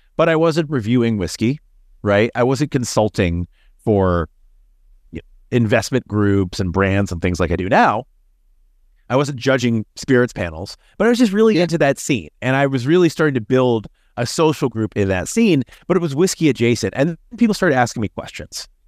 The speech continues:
Speaker 1: People started asking me, "Well, what should I do in Bardstown? Which distillery should I go to? Which whiskey should I be drinking?" And by this point, there were all these new brands, right? Like, I remember,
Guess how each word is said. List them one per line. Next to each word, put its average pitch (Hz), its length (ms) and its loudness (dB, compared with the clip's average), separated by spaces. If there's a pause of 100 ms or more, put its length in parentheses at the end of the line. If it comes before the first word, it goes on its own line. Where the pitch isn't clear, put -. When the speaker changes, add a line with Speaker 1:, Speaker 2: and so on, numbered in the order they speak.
(320)
Speaker 1:
People 151 180 2
started 135 240 2
asking 127 280 0
me, 127 60 2
"Well, 127 460 2
what 135 240 -2
should 151 140 -2
I 135 60 2
do 120 140 2
in 104 60 -2
Bardstown? 82 400 -10 (480)
Which 139 260 2
distillery 104 420 -2
should - 140 -10
I 85 60 -4
go - 160 -14
to? - 140 -12 (240)
Which 156 280 0
whiskey 196 340 0
should 175 160 0
I 151 80 2
be 131 120 0
drinking?" 113 360 -4
And 127 80 -2
by 160 100 0
this 302 160 2
point, 233 280 -2 (180)
there 156 100 2
were 156 200 2
all 185 320 4
these 175 280 0
new 123 160 2
brands, 90 680 -6 (320)
right? 107 320 0 (180)
Like, 151 200 0
I 160 160 2
remember, 156 760 0